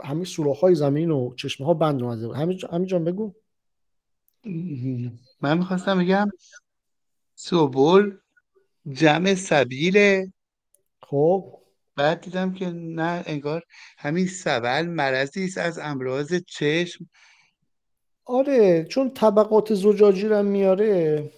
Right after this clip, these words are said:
Speaker 2: آره، همینه.
Speaker 1: خلاصه همون مریضیه.
Speaker 2: بله، ممنون.
Speaker 1: خب، خلاصه آقا، یه برزگری بود توی همچین شب، اه، سیاه زمستونی.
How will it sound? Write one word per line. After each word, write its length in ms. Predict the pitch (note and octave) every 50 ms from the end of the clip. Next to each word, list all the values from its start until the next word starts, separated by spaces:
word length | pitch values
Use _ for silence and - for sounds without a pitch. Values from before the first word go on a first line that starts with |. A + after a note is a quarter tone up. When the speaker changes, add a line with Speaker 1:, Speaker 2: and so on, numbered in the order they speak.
| _ _ _ _ _ _ _ _
Speaker 2:
آره، 240 | - C3 B2+ B2 A#2 A2 A2+ - _ _ _ _ _ _ _ _ _ _ _ _ _ _
همینه. 380 | - D3 C#3+ G3 F#3+ F#3 F#3
Speaker 1:
خلاصه 220 | F3 G#3+ G3+ E3+ D#3
همون 240 | - F3+ F#3 F#3+
مریضیه. 600 | F3+ E3+ D3+ C#3 C3 C3 B2 B2+ C3 C3 A#2+ G#2+ - - _ _ _ _ _ _ _ _ _ _ _ _ _ _ _ _ _ _ _ _ _ _ _ _ _ _ _ _ _ -
Speaker 2:
بله، 220 | B2+ B2 A#2+ A#2 - _ _ -
ممنون. 360 | A2 A2 A2 A2 A2 A2 _ _ _
Speaker 1:
خب، 220 | _ - C#4+ B3 -
خلاصه 340 | - D4+ D#4+ D#4 D4 D4+ D4
آقا، 180 | C#4+ C4+ B3
یه 160 | B3 C#4 D4 C4
برزگری 720 | A3+ B3+ A#3+ A#3+ A3+ A3 A3+ A#3+ A#3+ C4+ D4 C#4+ D4 C#4+
بود 280 | C4 C#4 C4 C4 B3+ C4
توی 160 | - C4 C4+
همچین 500 | C#4 B3+ A#3 A#3+ A#3 G#3+ - - A3 G3+
شب، 280 | F#3+ - - A3+ A#3 A#3 C4+ B3+ B3 B3 A#3+ A#3+ A3+ A#3 - _ _ _ _ _ _ _ - -
اه، 580 | - E3+ E3 E3 D#3 D#3 D#3 D#3 D3 D3+ D3+ D3 D3 - _ _ _ _ _ _ _ _ _ _ _
سیاه 480 | - - - - F3 F3+ G3+ G#3+ G#3 A#3
زمستونی. 800 | G#3 F#3+ E3+ D3+ C#3+ C3 - - - C#3 B2+ A#2 A2+ G#2 -